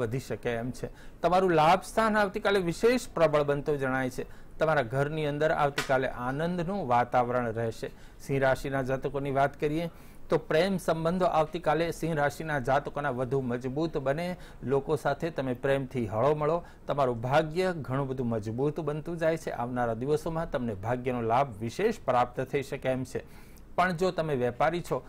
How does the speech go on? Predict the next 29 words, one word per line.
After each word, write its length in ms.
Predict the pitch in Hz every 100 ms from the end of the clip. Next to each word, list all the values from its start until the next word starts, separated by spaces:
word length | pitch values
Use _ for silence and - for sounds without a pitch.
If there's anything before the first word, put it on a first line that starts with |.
| - -
તો 60 | 139
આવતીકાલે 500 | 131 139 - 135 123
વેપારના 640 | 123 123 - 143 147 127
અનુસંધાનમાં 760 | 120 - 127 123 131 147 139 -
થોડી 360 | 156 175 208 - 113
અડચણનો 800 | 113 - 165 226 - - 143 127 -
સામનો 340 | 113 131 214
તમારે 300 | - 120 117
કરવો 340 | 110 113 117
પડે 220 | 113 113 110
એમ 80 | 110
છે. 140 | - - - - -
કન્યા 300 | 214 214 220
રાશિની 400 | 202 190 214 214
વાત 240 | 196 208 -
કરીએ 280 | 190 196 190
તો 120 | - -
અચાનક 640 | 147 123 - 131 120 - 165
ધન 260 | 120 127 127
પ્રાપ્તિ 420 | 120 113 - 110
થાય, 240 | - 117 107 - - -
આ 100 | 117
સારી 360 | - 123 135
બાબત 340 | 147 143 143 139
છે. 160 | - 160 - -
તમે 160 | 117 107
કલ્પના 420 | 117 113 143 139
પણ 280 | 143 143
ન 140 | 143